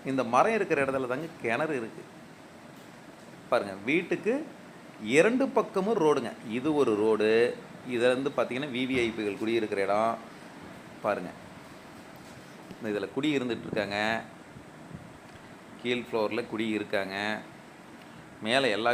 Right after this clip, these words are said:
வீடுகள்லயும் குடி இருக்காங்க. அதே மாதிரிங்க, பாருங்க, இந்த வீட்டுக்கு ரெண்டு பக்கம் ரோடுங்கிறது ஒரு பெரிய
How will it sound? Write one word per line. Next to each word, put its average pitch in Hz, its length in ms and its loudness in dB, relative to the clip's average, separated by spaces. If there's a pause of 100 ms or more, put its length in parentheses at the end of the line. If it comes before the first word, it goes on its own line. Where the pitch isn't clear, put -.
வீடுகள்லயும் 120 500 -2
குடி 110 120 -2 (120)
இருக்காங்க. 98 360 -4 (2750)
அதே 143 180 2
மாதிரிங்க, 113 380 0 (2250)
பாருங்க, 87 260 0 (2000)
இந்த 104 200 -2
வீட்டுக்கு 143 380 0
ரெண்டு 127 260 0
பக்கம் 135 300 0
ரோடுங்கிறது 143 520 2
ஒரு 131 180 2 (160)
பெரிய 156 300 2